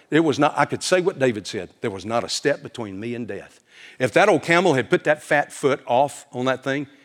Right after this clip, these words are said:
it'd have been, I wouldn't be here. I don't know who'd be preaching to you, but it wouldn't be me. Uh,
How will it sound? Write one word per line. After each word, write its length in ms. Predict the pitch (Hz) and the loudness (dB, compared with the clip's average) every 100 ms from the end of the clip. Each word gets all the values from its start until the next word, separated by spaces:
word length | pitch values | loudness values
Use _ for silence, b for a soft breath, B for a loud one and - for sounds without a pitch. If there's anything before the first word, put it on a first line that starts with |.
| b - | b -8
it'd 140 | 123 | -4
have 60 | 120 | -2
been, 240 | 117 110 _ - | -4 -8 _ -6
I 80 | 113 | -4
wouldn't 220 | 123 131 | -4 -4
be 100 | 180 | -4
here. 240 | 143 80 _ _ _ - | -6 -12 _ _ _ -4
I 80 | 120 | -2
don't 100 | 123 | 0
know 80 | 131 | 0
who'd 200 | 175 156 | 0 -2
be 100 | 120 | -6
preaching 380 | 123 120 - 104 | -6 -8 -10 -10
to 40 | |
you, 140 | 113 | -8
but 100 | 131 | -8
it 80 | 107 | -8
wouldn't 180 | 110 117 | -10 -8
be 100 | 135 | -8
me. 240 | 143 - - _ B B B B B - | -8 -12 -18 _ B B B B B -2
Uh, 340 | 131 127 123 | 2 2 0